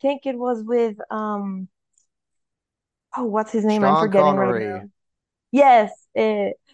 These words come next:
Speaker 1: no, and also, like, Ben Stiller, I think. But it was, like,
Speaker 2: Ben
Speaker 1: a movie that's
Speaker 2: Stiller? Ben Stiller was in
Speaker 1: <laughs>
Speaker 2: League of Extraordinary Gentlemen.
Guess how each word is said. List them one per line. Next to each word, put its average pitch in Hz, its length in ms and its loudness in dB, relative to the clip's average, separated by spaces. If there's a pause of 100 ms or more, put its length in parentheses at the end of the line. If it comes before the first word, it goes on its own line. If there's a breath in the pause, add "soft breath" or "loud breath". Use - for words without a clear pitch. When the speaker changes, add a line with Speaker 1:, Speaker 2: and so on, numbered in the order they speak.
Speaker 1:
no, 294 200 4
and 262 180 2
also, 285 300 -4
like, 226 240 -4
Ben 233 220 -2
Stiller, 240 480 0
I 277 140 -2
think. 285 380 -8
But 262 180 2
it 262 120 -4
was, 302 160 -2
like, 285 100 0
Speaker 2:
Ben 277 140 2
Speaker 1:
a - 20 -2
movie 240 300 -6
that's 156 260 2
Speaker 2:
Stiller? - 240 -10
Ben 160 200 -4
Stiller 135 760 -2 (120)
was 127 340 -4
in 135 300 -2
Speaker 1:
<laughs> - 20 -4
Speaker 2:
League 151 200 0
of 147 160 -4
Extraordinary 139 880 -4
Gentlemen. 123 640 -12